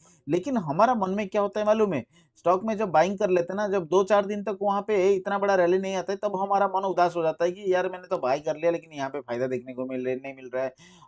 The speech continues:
हमें क्या चाहिए कि डेली डेली हमें प्रॉफिट चाहिए, लेकिन स्टॉक मार्केट में ऐसा होता नहीं है, ठीक है ना। अगर स्टॉक मार्केट में आप बने रहेंगे, तो बहुत अच्छे पैसे बनेगा। अभी देखिए स्टॉक मार्केट में आज को छः सात महीने पहले अगर आप देखे होते, जितना प्रॉफिट आपको नहीं मिला है, तो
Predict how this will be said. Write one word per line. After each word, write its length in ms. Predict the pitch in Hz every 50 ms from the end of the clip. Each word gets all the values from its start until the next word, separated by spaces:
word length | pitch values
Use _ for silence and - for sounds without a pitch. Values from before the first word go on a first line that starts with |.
| -
हमें 200 | 165 185 226 233
क्या 160 | - 233 233
चाहिए 260 | 220 - 233 233 240 226
कि 120 | 240 247
डेली 220 | 196 190 190 202
डेली 200 | 202 202 202 196
हमें 200 | 196 190 190 196
प्रॉफिट 300 | 170 175 156 135 151 147
चाहिए, 320 | 135 - 139 127 123 113 98 _ _ _ -
लेकिन 240 | 139 143 135 180 190
स्टॉक 300 | 185 - 151 147 147 -
मार्केट 280 | 170 165 170 - 180 165
में 100 | 180 180
ऐसा 200 | 151 127 - 170 147
होता 320 | 120 123 127 - 165 160
नहीं 240 | 147 131 143 151 139
है, 100 | 117 110 _ _ _ _ _ _ _ -
ठीक 140 | 180 180 226
है 60 | 220
ना। 140 | 190 147 - - _ _ _ _ - 170 _ -
अगर 180 | 139 151 175 185
स्टॉक 280 | - - 160 160 170 -
मार्केट 280 | 190 185 180 - 202 190
में 100 | 196 196
आप 80 | 190 180
बने 280 | 147 131 131 139 160 180
रहेंगे, 280 | 185 185 190 202 214 233
तो 120 | 226 226 202
बहुत 380 | 151 123 131 127 151 180 190 196
अच्छे 180 | 185 185 - 180
पैसे 280 | 170 147 143 123 -
बनेगा। 340 | 139 131 127 123 120 120 131
अभी 220 | 127 147 170 202 220
देखिए 260 | 185 180 - - 131
स्टॉक 240 | 127 - 151 156 151 175
मार्केट 280 | 170 165 - - 175 170
में 60 | 170
आज 160 | 156 160 156 -
को 100 | - 190
छः 200 | 185 - 180 175
सात 240 | 165 - 175 175 170 _ _ - - - 208 202 196 - - 165
महीने 240 | 175 185 190 190 185
पहले 280 | - 180 170 170 190
अगर 160 | 190 180 190 185
आप 140 | 190 180 165
देखे 200 | 165 156 - 185
होते, 220 | 180 175 175 196
जितना 260 | 180 170 170 180 196 190
प्रॉफिट 340 | - 180 160 - 190 185 190
आपको 200 | 175 175 - 185
नहीं 180 | 175 165 170 180
मिला 200 | 180 170 165 156
है, 120 | 156 175
तो 140 | 190 - 240